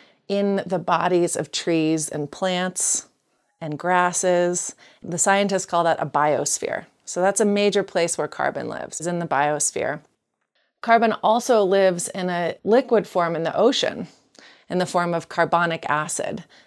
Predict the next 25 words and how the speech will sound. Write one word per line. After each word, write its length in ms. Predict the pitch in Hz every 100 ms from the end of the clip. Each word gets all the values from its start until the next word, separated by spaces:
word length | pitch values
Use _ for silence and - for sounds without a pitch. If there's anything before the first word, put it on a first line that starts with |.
| -
And 140 | 170
in 220 | - 175 165
fact, 280 | 165 147
the 140 | 170 143
ocean 340 | 170 - 170
is 160 | 160 151
the 180 | 160 143
world's 440 | - 170 165 156
largest 560 | 170 185 190 175 - -
carbon 420 | 175 170 165 156
sink, 580 | - - 151 - - - -
we'll 100 | -
say. 360 | - - 90 - _ - - _ -
Carbon 400 | 170 156 160 165
moves 280 | 170 160 -
from 200 | 180 175
the 100 | 170
atmosphere 560 | 160 160 160 - 160
to 100 | 156
the 160 | 160 -
ocean, 460 | 175 170 165 160
and 240 | 165 165 170
then 140 | 160
it 200 | 160 -
gradually 600 | 185 170 170 165 165 151